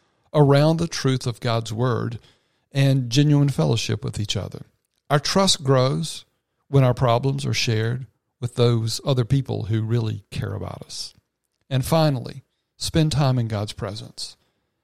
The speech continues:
Get in the presence of God and talk to Him in prayer. Praise Him. Read His Word. Read it back to Him. Sometimes just sit and be silent in the presence of God. When you're in God's presence, inevitably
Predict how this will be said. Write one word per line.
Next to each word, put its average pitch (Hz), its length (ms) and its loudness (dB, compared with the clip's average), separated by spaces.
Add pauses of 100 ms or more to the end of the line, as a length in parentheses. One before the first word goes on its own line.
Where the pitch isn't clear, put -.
Get 175 140 4
in 196 160 2
the 120 40 -2
presence 147 600 -2
of 107 160 -10
God 127 360 0
and 110 160 -2
talk 113 340 -6
to 127 80 -8
Him 107 380 -6
in 104 160 -10
prayer. 113 500 -4 (380)
Praise 123 500 -4
Him. 120 360 -4 (160)
Read 143 300 2
His 143 220 2
Word. 123 360 4
Read 135 180 2
it 123 180 -6
back 110 340 -8
to 135 100 -6
Him. 131 360 -4 (380)
Sometimes 147 480 0
just - 240 -2
sit - 280 0
and 131 120 -4
be 120 100 -6
silent 131 540 0
in 120 140 -2
the 107 80 -4
presence 117 480 -6
of 107 100 -8
God. - 320 -10 (260)
When 151 200 6
you're 170 180 6
in 170 300 2
God's 147 300 0
presence, 143 580 -2 (360)
inevitably 147 880 2